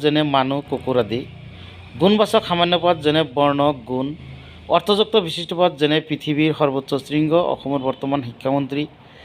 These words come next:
মিলে উল্লেখ কৰা এই চাৰি প্ৰকাৰ লক্ষণাৰ্থক পদক আন আন তৰ্কবিজ্ঞানীসকলে মাথোন দুই প্ৰকাৰত সামৰি লয়। এই দুই প্ৰকাৰ লক্ষণাৰ্থক পদ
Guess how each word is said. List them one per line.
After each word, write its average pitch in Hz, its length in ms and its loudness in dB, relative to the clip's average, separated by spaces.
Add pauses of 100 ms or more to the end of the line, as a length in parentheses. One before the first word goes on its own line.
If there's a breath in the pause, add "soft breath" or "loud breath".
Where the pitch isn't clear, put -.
(1000 loud breath)
মিলে 214 200 8 (120)
উল্লেখ 202 260 4
কৰা 226 120 8 (120)
এই 190 140 2
চাৰি 185 260 4
প্ৰকাৰ 196 280 4 (100)
লক্ষণাৰ্থক 170 600 4 (140)
পদক 156 280 4 (260)
আন 165 120 2 (220)
আন 175 100 2 (580)
তৰ্কবিজ্ঞানীসকলে 170 1000 2 (100)
মাথোন 156 260 0 (200)
দুই 160 140 2 (100)
প্ৰকাৰত 170 380 4 (160)
সামৰি 135 360 2
লয়। 90 140 2 (200)
এই 151 140 6
দুই 170 200 6
প্ৰকাৰ 175 220 2 (100)
লক্ষণাৰ্থক 156 460 0 (100)
পদ 139 120 6